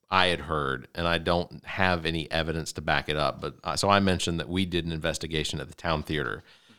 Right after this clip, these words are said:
which at the time, and I think it's still true, the Town Theater was the longest running, um, community theater in the entire country. Uh, it basically from, from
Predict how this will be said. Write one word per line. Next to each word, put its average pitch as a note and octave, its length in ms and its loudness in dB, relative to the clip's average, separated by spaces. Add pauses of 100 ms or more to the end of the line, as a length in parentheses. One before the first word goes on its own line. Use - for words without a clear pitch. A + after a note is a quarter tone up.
(160)
which - 520 2
at - 160 0
the - 60 -8
time, F#2 480 6
and D#2+ 80 2
I D#2 80 2
think F#2 200 -2
it's - 140 -4
still D#2+ 200 -2
true, F#2 420 4 (420)
the G2 80 -2
Town A#2+ 300 6
Theater G2 280 6
was E2+ 220 0
the F#2+ 160 4
longest F#2 560 2
running, E2+ 560 2 (300)
um, D#2+ 380 -2
community F2+ 640 2
theater F2 540 2
in E2 160 -6
the D#2+ 100 -2
entire D2+ 360 0
country. C#2+ 580 -6 (500)
Uh, D#2 320 4
it E2+ 200 -2
basically E2+ 580 0
from, D#2 520 0
from D#2 380 -2